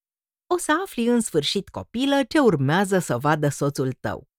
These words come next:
spuseră ele în cor. De parcă ar fi extras un pumnal dintre cutele rochiilor negre, văduvele scoaseră la iveală două cutii din fildeș sculptat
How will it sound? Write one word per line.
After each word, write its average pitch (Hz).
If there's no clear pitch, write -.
spuseră -
ele 131
în 131
cor. 113
De 165
parcă 196
ar 190
fi -
extras 156
un 170
pumnal 143
dintre 131
cutele 135
rochiilor 123
negre, 120
văduvele 139
scoaseră 190
la 120
iveală 156
două 170
cutii 143
din 123
fildeș 151
sculptat 127